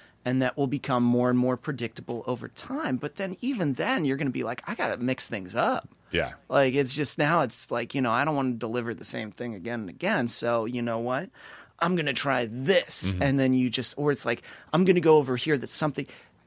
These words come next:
Speaker 1: I feel like people that get further down the path want to be more uncomfortable.
Speaker 2: Yes.
Speaker 1: They don't want to be, uh, very, you know, protected and just like,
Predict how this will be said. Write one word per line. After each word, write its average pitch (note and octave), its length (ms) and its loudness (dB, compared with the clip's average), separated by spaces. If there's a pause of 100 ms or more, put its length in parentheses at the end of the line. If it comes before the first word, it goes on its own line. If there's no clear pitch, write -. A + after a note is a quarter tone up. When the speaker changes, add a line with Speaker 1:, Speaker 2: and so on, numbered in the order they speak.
Speaker 1:
I D#3 120 -2
feel F#3 300 4
like D#3 200 4
people E3+ 240 0
that C#3 100 2
get - 180 -8
further D3 300 4
down C3 280 2
the C3 60 -2
path C#3+ 400 -2
want C#3 400 2
to E3 140 0
be C#3 160 0
more B2+ 320 4
uncomfortable. A2 800 -6
Speaker 2:
Yes. G2+ 260 8
Speaker 1:
They C#3 120 8
don't C#3+ 340 4
want D3 220 2
to D3+ 160 0
be, B2+ 600 2 (480)
uh, A#2+ 380 6
very, C3 720 4 (1080)
you D3 160 -2
know, B2+ 100 0
protected D3+ 520 -2
and C#3+ 180 -2
just - 200 -4
like, A#2 180 0